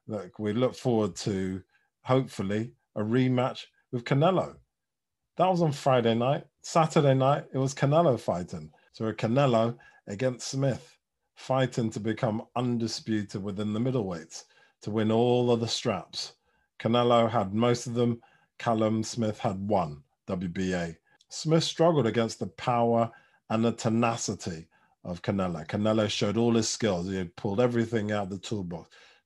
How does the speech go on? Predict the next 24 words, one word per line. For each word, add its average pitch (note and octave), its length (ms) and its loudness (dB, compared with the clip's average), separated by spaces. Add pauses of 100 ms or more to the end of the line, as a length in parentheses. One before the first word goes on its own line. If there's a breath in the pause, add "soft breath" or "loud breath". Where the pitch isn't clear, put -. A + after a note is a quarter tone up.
took F3+ 200 0
his F3 200 0
time, C#3 500 2 (400 loud breath)
and A2 180 0
then A2 120 4
started A#2 380 2
to A2 80 0
prowl A2 540 2
Smith. E2 380 -8 (300 soft breath)
Smith, E3 400 2
I C#3+ 80 4
think, C#3+ 180 2
was C3 160 2
a B2+ 40 -2
bit B2 200 0
worried A2+ 540 2
for A2+ 80 -8
some E3+ 240 0
reason G2+ 480 0 (400 soft breath)
about F#2+ 300 0
the F#2+ 60 -6
power, G#2+ 320 2
uh, G2 560 -8
Canelo. E2 480 -6